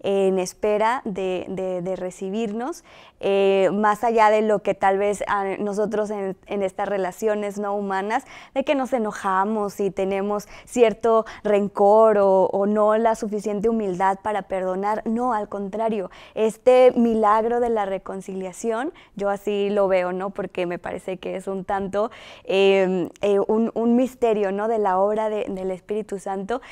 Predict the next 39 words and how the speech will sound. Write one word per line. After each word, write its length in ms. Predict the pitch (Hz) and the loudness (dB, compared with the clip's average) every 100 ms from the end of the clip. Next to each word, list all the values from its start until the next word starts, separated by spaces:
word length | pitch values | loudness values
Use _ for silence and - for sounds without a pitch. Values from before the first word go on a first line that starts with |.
| - _ | -20 _
que 160 | 208 | 0
hace 460 | 196 214 208 247 262 | 2 2 4 2 2
que, 420 | - 208 196 - - | 2 2 2 -2 -6
que 360 | 202 190 185 | -2 0 2
a 80 | 180 | 0
través 400 | 180 190 196 208 | 0 0 0 -2
del 160 | 240 240 | -2 -2
amor 420 | 190 202 254 294 | -2 -2 -2 -2
nuevamente 800 | 220 202 202 208 208 208 233 277 - - | -4 -4 -6 -6 -8 -8 -10 -12 -16 -12
estemos 500 | 190 - 202 196 196 | -12 -8 -6 -6 -8
en 160 | 202 190 | -10 -10
esta 260 | 180 196 | -10 -12
comunión. 520 | 190 185 185 180 185 185 - - | -8 -8 -6 -4 -6 -6 -16 -4
Y 160 | 220 | -2
Dios 400 | 208 220 226 254 - | 2 4 4 2 -2
no 280 | 220 220 | -4 -2
nos 180 | 220 214 | -4 -6
va 380 | 196 196 202 226 - - - | -4 -2 -2 -2 -6 -18 -4
a, 160 | 196 | -2
a 200 | 190 196 | 0 0
reprochar 720 | 196 196 - 185 - 202 214 247 | -2 -4 -6 -8 -4 0 0 0
lo 240 | 233 202 | -2 -4
que, 160 | - 185 | -6 -6
lo 180 | 196 190 | -6 -8
que 120 | 180 | -8
hicimos, 540 | 170 208 220 214 214 | -8 -6 -4 -4 -6
no 100 | 202 | -8
nos 240 | 208 208 202 | -8 -8 -6
va 100 | 214 | -6
a 40 | |
juzgar 560 | 208 202 185 196 214 254 - - | -6 -10 -4 0 0 0 -8 -8
por 160 | - 214 | 0 2
la 100 | 185 | 2
manera 480 | 185 180 196 220 220 | 0 -2 -2 -2 -2
en 100 | 214 | -4
que 220 | 202 190 | -4 -2
lo 220 | 185 175 | 0 0
hayamos 520 | 175 170 202 202 214 | 0 0 0 0 -4
dejado. 540 | 202 180 202 196 220 | -10 -8 -4 -2 -2